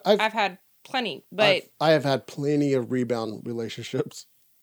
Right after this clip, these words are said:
Speaker 1: unfortunately.
Speaker 2: I can't, I can't do that emotionally. I shut myself out for a, for a while before I can do that.
Speaker 1: Yeah.
Speaker 2: So for me, it's just, it's just sex. Like, rebound is just sex with somebody after a relationship that you kinda just, like,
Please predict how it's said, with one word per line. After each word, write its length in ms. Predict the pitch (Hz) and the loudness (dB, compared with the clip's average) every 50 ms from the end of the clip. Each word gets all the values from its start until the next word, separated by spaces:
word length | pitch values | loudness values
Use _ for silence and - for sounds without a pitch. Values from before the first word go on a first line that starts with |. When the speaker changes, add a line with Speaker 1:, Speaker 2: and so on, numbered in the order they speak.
| _ _ | _ _
Speaker 1:
unfortunately. 640 | 147 139 131 - 143 131 127 - - 123 117 117 120 | 0 0 0 2 2 2 2 2 0 -4 -4 0 0
Speaker 2:
I 60 | - 294 | 0 0
can't, 300 | - - 349 339 254 226 | 0 0 0 0 2 0
I 100 | 269 - | 0 -2
can't 300 | - - 370 339 269 220 | -2 -4 -4 -4 -4 -4
do 100 | 247 247 | -6 -2
that 180 | 233 226 214 196 | -2 0 0 0
emotionally. 520 | 214 214 214 196 196 202 - - 208 202 196 | -2 -2 -2 -4 -4 -6 -6 -8 -6 -4 -4
I 100 | 208 220 | -2 -4
shut 260 | 214 - - 247 226 | -4 -2 -4 -4 -2
myself 360 | 233 226 226 - 226 214 208 - | -2 -4 -4 -2 -4 -4 -4 -2
out 280 | - 180 196 196 196 - | -2 0 0 0 -2 -6
for 180 | - 202 190 190 | -6 -6 -6 -4
a, 200 | 180 - 190 202 | -4 -6 -6 -8
for 200 | - - 202 196 | -6 -4 -2 -2
a 100 | 196 196 | -2 -2
while 340 | 185 185 190 190 196 196 196 | 0 0 2 2 2 2 0
before 280 | 196 202 - - 196 | -2 -4 -4 -2 0
I 120 | 196 196 202 | 0 0 -2
can 160 | - 220 214 | -4 -6 -6
do 140 | 208 226 220 | -4 -2 2
that. 320 | 233 233 240 240 226 - - - | 4 4 4 2 0 -4 -10 -10
Speaker 1:
Yeah. 100 | - 254 | -6 -4
Speaker 2:
So 160 | 233 208 285 | 0 2 2
for 160 | 285 - 302 285 | 2 2 0 -2
me, 400 | 277 285 294 302 311 320 320 - _ _ _ _ _ _ _ _ _ _ _ _ _ _ _ _ | 0 2 2 2 2 0 -2 -4 _ _ _ _ _ _ _ _ _ _ _ _ _ _ _ _
it's 160 | 247 240 - | 2 2 2
just, 280 | - 247 202 - - - - | 0 0 0 -2 -2 0 0
it's 140 | 247 - | 0 2
just 200 | - 262 202 - | 2 2 2 2
sex. 280 | - 196 180 - - - | 2 2 0 0 -2 -4
Like, 140 | 226 220 - | -4 -4 -2
rebound 320 | 240 247 208 226 220 220 202 | -2 2 2 2 2 2 0
is 100 | 196 - | -2 -2
just 200 | 196 190 - - | -2 -2 0 0
sex 340 | 185 180 - - - - - _ _ - | -2 -2 -2 -4 -6 -6 -10 _ _ -10
with 160 | 202 202 190 | -6 -4 -4
somebody 380 | - 208 196 185 180 180 190 180 | -2 -2 -2 -2 0 2 2 2
after 180 | 180 185 196 | 2 2 0
a 40 | 190 | -4
relationship 440 | 180 180 190 - 196 - 202 185 - | -6 -6 -6 -6 -6 -6 -8 -6 -4
that 120 | - 196 202 | -2 -2 -2
you 100 | 214 202 | -2 -4
kinda 220 | - 233 208 202 | -4 -2 -2 0
just, 220 | 196 202 196 - - | -2 -2 -4 -2 0
like, 280 | 196 185 - - - | 0 0 0 -4 -10